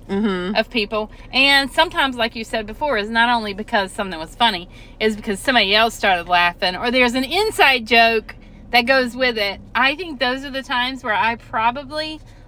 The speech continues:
Speaker 2: laugh the most.
Speaker 1: Yes,
Speaker 2: Right?
Speaker 1: absolutely. Like, when people are telling stories.
Speaker 2: Yes.
Speaker 1: Like, you know, we,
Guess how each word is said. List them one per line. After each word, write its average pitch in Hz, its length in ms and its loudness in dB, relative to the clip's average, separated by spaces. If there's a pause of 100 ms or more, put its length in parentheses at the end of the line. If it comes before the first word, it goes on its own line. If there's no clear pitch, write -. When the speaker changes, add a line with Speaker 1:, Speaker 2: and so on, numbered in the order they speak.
Speaker 2:
laugh 202 260 0
the 208 80 -10
most. - 520 -10 (180)
Speaker 1:
Yes, 208 160 2
Speaker 2:
Right? 359 340 0
Speaker 1:
absolutely. 190 720 0
Like, 160 180 -4
when 190 180 -4
people 214 260 -8
are 233 100 -2
telling 196 380 -2
stories. 175 920 -8
Speaker 2:
Yes. 180 340 4 (300)
Speaker 1:
Like, 165 340 0
you 190 140 -4
know, 170 160 0
we, 185 320 -6